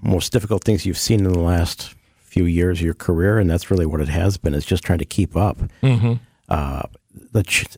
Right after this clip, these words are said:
Speaker 1: the changes are coming rapidly. They're coming more quickly. The volume of changes is, is faster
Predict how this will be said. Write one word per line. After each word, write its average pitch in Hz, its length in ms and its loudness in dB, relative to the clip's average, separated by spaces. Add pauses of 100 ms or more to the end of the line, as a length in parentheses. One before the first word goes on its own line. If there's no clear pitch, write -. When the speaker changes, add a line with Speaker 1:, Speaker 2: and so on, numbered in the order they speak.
(460)
Speaker 1:
the - 100 0
changes 156 340 2
are 117 60 0
coming 101 300 2
rapidly. 92 520 0
They're 90 140 0
coming 117 320 2
more 101 180 4
quickly. 92 640 -2 (840)
The 92 60 0
volume 98 380 2
of 95 100 -2
changes 95 500 -2
is, 95 280 -6
is 82 180 -4
faster 92 800 -2